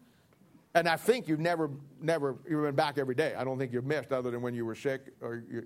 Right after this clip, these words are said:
you, and whatever. But anyhow, you said something to me after that service. You said, "You know what? This is something I've been looking for all my life." You said, "I will never not be here and listen to what the Word of God has to say." Something like that. And you know what? You were true to that all the way down through it.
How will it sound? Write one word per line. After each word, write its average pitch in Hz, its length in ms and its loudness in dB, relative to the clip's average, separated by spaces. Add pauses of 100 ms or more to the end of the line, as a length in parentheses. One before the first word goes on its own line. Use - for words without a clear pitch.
you, 120 100 -12 (180)
and 120 120 -10
whatever. 120 240 -2
But 170 140 2
anyhow, 127 320 -4 (920)
you 180 160 -2
said 208 240 2
something 175 240 2
to 165 60 -4
me 160 160 0
after 151 300 -2
that 139 200 0
service. 123 400 -4
You 139 120 -4
said, 139 180 -2
"You 135 80 -2
know 147 100 2
what? 147 280 -2
This 147 160 -4
is 139 100 -4
something 139 300 -4
I've 123 100 -2
been 123 120 -2
looking 131 240 -2
for 127 160 -2
all 123 180 -2
my 135 120 -2
life." 117 300 -2
You 123 220 -6
said, 117 180 -2
"I 110 80 -2
will 113 120 -4
never 151 460 -2 (260)
not 139 340 -2 (480)
be 165 180 0
here 147 280 -2
and 117 160 -4
listen 139 460 -2
to 131 120 -4
what 127 260 -2
the 120 80 -6
Word 120 200 -2
of 113 80 -4
God 113 200 -2
has 113 300 -6
to 110 100 -12
say." 95 240 -8 (300)
Something 113 300 -4
like 90 180 -14
that. - 180 -14 (300)
And 156 100 2
you 165 60 0
know 170 120 0
what? 170 220 -2 (200)
You 165 180 0
were 143 100 0
true 202 280 -2
to 139 100 0
that 127 120 0
all 131 160 0
the 123 80 -2
way 123 140 -2
down 120 220 -2
through 135 220 -2
it. - 100 -10